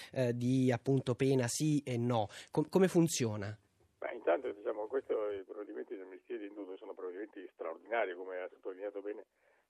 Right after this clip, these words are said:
Speaker 2: il Presidente della Repubblica, che possono essere adottati soltanto dal Parlamento, ma, eh, da, in base alla riforma effettuata dell'articolo settantanove della Costituzione possono essere decisi soltanto con una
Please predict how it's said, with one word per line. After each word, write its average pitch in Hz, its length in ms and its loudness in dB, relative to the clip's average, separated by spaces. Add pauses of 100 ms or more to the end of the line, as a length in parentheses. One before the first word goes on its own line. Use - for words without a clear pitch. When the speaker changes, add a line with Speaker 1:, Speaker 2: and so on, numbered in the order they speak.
Speaker 2:
il - 60 -20
Presidente 110 440 -10
della 104 120 -2
Repubblica, 92 640 -10 (420)
che - 120 -6
possono - 340 -4
essere 131 200 -2
adottati 131 400 -2
soltanto 107 460 -4
dal 104 200 -4
Parlamento, 147 840 2
ma, 143 200 -2 (160)
eh, - 180 -8
da, - 400 -12 (500)
in 101 80 -12
base 143 180 2
alla 107 120 0
riforma 117 540 -2 (400)
effettuata 120 480 -2
dell'articolo 101 440 -2
settantanove 151 1000 2 (220)
della 107 180 -4
Costituzione 147 680 0
possono 139 360 -6
essere 113 480 0 (200)
decisi 160 460 -6
soltanto 120 640 0
con 113 180 -2
una 101 240 -6